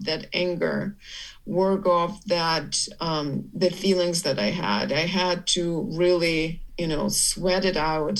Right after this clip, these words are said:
And I think that's the best that I discovered for myself, that physical, physical exercise, physical challenges do really help me. Um, and it let me calm my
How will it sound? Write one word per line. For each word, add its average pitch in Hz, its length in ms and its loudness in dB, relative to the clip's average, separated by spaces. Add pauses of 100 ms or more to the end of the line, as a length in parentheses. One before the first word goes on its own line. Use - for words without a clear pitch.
(120)
And 165 260 0
I 160 80 0
think 190 280 0
that's 185 260 2
the 175 120 0 (120)
best 165 200 -2
that 151 100 -2
I 147 100 -2
discovered 151 520 -2
for 151 140 -6
myself, 151 520 -2
that 151 300 0 (180)
physical, 196 840 2 (1040)
physical 247 420 4
exercise, 196 720 2
physical 208 560 2
challenges 190 840 0
do 202 420 2
really 190 300 6
help 214 340 0
me. 190 320 -2 (240)
Um, 160 720 -2 (120)
and 170 540 0 (180)
it 180 280 -4
let 190 380 2
me 190 540 4 (240)
calm 240 580 2
my 202 220 6